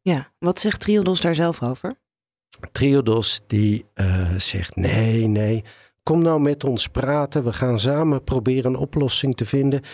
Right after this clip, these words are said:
Speaker 2: Nergens voor nodig. Kom nou praten. We willen graag met jullie praten." En ze praten al drie jaar met die mensen. Ze hebben zelfs vorige week nog geprobeerd om ze te laten afzien van deze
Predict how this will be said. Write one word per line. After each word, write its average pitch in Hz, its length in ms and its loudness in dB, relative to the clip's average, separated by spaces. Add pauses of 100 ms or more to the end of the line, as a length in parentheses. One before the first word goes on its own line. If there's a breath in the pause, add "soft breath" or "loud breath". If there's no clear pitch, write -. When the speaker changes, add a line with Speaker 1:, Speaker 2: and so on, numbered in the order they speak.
(120)
Speaker 2:
Nergens 151 720 2
voor 131 180 -2
nodig. 147 520 0
Kom 202 220 2
nou 160 180 2
praten. 156 600 -2
We 131 140 0
willen 156 280 0
graag 175 440 -2
met 151 200 0
jullie 156 300 0 (260 loud breath)
praten." 160 640 -2 (220 soft breath)
En 143 80 0
ze 120 80 -2
praten 95 360 -4
al 92 60 -2
drie 107 260 0
jaar 135 260 0
met 95 200 -2
die 107 100 -2
mensen. 92 540 -2 (500)
Ze 87 180 -2
hebben 110 200 0
zelfs 113 300 -2
vorige 110 360 -2
week 113 200 0
nog 104 200 -2
geprobeerd 104 720 0 (800 soft breath)
om 95 340 2
ze 98 240 0
te - 120 -2
laten 98 340 -2
afzien 98 540 0
van 87 280 0
deze 87 580 -2